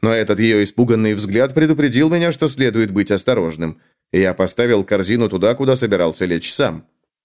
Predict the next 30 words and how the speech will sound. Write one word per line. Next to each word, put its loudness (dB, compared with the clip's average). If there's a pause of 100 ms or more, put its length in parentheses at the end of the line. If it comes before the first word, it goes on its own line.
(380)
"О 2
чем 2
это 4
вы 0
подумали, 2
госпожа 0
моя?" -2 (640)
Она -2
смущенно 0
зарделась. -2 (720)
"Ну, 4 (200)
я 2
не 2
думала, 2
что 0
ты 2
из 0
тех 0
мужчин, 0
кто 0
способен 0
принести 0
девушке 0
обед 0
совершенно 2
голым". 0 (680)
Она 0
слегка -2
пожала 2
плечами, -2